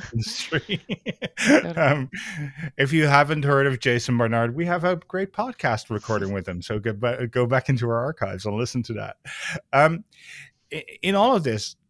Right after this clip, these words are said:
Speaker 2: how do you, mm, well, it, it's, so you're doing this kind of work for your clients. What is the outcome of that work? How do you measure the, uh, the performance of what you do?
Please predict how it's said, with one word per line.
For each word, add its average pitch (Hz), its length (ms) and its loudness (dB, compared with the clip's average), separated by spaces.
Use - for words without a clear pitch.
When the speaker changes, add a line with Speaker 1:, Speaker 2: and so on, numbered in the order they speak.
Speaker 2:
how 214 420 -6
do 196 120 -8
you, 170 600 2
mm, 131 320 -2
well, 135 180 -4
it, 135 260 -10
it's, 131 440 -10
so 156 160 -2
you're 151 220 2
doing 160 280 0
this 151 160 -6
kind 151 240 -4
of 139 80 -2
work 127 240 -2
for 123 140 -4
your 110 160 -4
clients. 92 720 -8
What 131 200 0
is 175 160 0
the 139 320 -6
outcome 123 500 -4
of 87 140 -12
that 85 180 -12
work? 87 280 -16
How 110 160 -4
do 131 80 -4
you 120 140 -2
measure 110 500 -2
the, 104 120 -4
uh, 104 220 -6
the 98 160 -6
performance 104 720 -6
of 90 160 -12
what 95 220 -12
you 92 80 -10
do? 87 140 -12